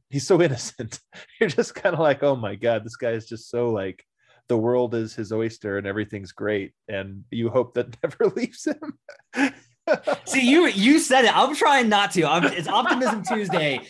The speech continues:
Speaker 2: So I'm trying not to be like, "Yeah, look at this nice, like, I look how optimism positive he is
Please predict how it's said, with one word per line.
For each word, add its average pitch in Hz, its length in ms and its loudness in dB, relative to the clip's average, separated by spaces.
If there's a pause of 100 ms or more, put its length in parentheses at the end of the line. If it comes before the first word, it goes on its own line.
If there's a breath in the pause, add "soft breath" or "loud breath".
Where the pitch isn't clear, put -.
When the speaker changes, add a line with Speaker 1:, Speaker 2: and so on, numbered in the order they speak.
(140 loud breath)
Speaker 2:
So 220 140 0
I'm 214 160 2
trying 226 260 0
not 220 160 2
to 247 60 -8
be 247 60 -4
like, 254 180 -2
"Yeah, 359 280 6
look 349 120 -6
at 339 60 -8
this 302 200 -6
nice, 285 380 -4
like, 233 180 -8
I 185 120 -6
look 294 140 -6
how 285 140 -8
optimism 240 580 -8
positive 233 380 -4
he 220 160 -4
is 196 260 0